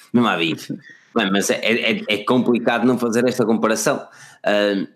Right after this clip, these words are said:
Speaker 1: a, a Vodafone, ah, do Reino Unido estava com uma promoção, ah, em quase todos os topos de gama. Galaxy S nove, ah, Huawei Mate vinte Pro, ah, iPhone dez S, ah,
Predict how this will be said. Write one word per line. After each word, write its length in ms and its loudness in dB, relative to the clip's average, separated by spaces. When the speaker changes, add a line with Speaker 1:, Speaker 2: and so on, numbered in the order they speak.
Speaker 1:
a, 260 -2
a 40 -2
Vodafone, 680 -2
ah, 260 -6
do 600 -18
Reino 180 -2
Unido 120 -2
estava 240 -2
com 100 -12
uma 100 -2
promoção, 600 -4
ah, 140 -4
em 100 0
quase 260 -2
todos 160 2
os 60 -8
topos 240 -2
de 60 -6
gama. 280 -4
Galaxy 400 0
S 180 -2
nove, 380 2
ah, 80 -4
Huawei 360 0
Mate 220 -2
vinte 200 -2
Pro, 460 0
ah, 400 0
iPhone 260 0
dez 240 -2
S, 720 -4
ah, 520 -12